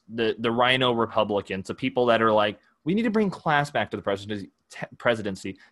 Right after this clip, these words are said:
Tell me when the presidency had class. Like, honestly, please tell me.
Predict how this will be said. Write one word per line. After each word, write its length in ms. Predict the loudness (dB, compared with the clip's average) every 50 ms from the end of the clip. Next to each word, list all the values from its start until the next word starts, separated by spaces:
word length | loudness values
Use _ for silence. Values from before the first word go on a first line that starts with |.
| _ -2
Tell 160 | 0 0 2
me 120 | 4 4
when 380 | 2 4 2 2 2 2 2 0
the 60 | 0
presidency 600 | 2 2 2 2 2 -2 -4 -4 -4 -4 -4 -4
had 260 | -2 0 -2 -2 -2 -4
class. 580 | -8 -6 -4 -4 -4 -4 -6 -10 -12 -14 -16 -18 _ _ _ _ _ _
Like, 140 | -6 -4 -2
honestly, 500 | 0 0 0 2 0 -2 -2 -4 -4 -4
please 380 | -6 -6 -4 -4 -2 -2 -4
tell 220 | -2 0 0 0 0
me. 240 | 0 -4 -8 -10